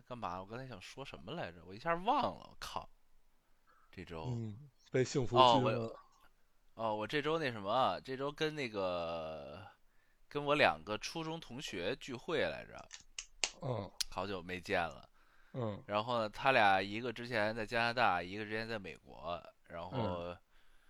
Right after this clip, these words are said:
Speaker 1: 回来了。有一个是彻底回来了，然后还一个是美国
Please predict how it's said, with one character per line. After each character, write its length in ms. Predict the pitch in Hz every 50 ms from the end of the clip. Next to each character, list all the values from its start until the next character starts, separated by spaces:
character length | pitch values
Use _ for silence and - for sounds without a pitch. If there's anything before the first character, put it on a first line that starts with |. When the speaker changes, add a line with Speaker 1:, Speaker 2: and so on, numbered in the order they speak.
| - - - -
Speaker 1:
回 240 | - - - 92 92
来 180 | 98 107 104
了。 180 | 95 90 87 85
有 140 | 90 95 95
一 120 | 98 113
个 140 | 139 175 160
是 120 | 156 151
彻 180 | 139 - 175 143
底 140 | 107 92 73
回 200 | - - - 60 73
来 160 | 101 104 95
了， 180 | 87 78 80
然 160 | 87 95 95 101
后 180 | 113 110 107
还 240 | 104 - - 107 107
一 80 | 117 127
个 140 | 127 120
是 260 | 113 - - 107 101 95
美 160 | 92 92 85
国 400 | 82 82 85 85 87 95 104